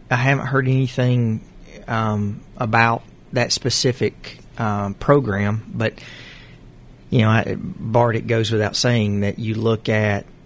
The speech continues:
uh, I remember, you know, when we were talking about with our, our boys, that when you look at the, the statistics of parents, um, who read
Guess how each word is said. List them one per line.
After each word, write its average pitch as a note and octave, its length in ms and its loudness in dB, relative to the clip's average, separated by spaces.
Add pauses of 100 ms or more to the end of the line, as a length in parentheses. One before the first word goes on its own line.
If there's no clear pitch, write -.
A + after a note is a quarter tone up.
(220)
uh, - 60 -8
I - 400 -12
remember, A2 420 0 (160)
you A2+ 120 -4
know, G#2 100 -2
when G2+ 160 -2
we A2+ 140 2
were A2 100 2
talking G#2+ 360 -2
about G#2 420 -2 (440)
with A2+ 160 -6
our, A2+ 380 4 (160)
our A#2 160 8
boys, G#2 560 2 (140)
that A2+ 360 0 (1120)
when A#2+ 180 -2
you A2+ 100 2
look A#2 280 4
at A#2 300 0
the, G#2+ 320 -2 (160)
the A#2 80 -6
statistics - 880 2 (120)
of A2 360 0 (300)
parents, - 720 0 (960)
um, G#2+ 400 -2 (540)
who B2+ 180 2
read A2+ 580 2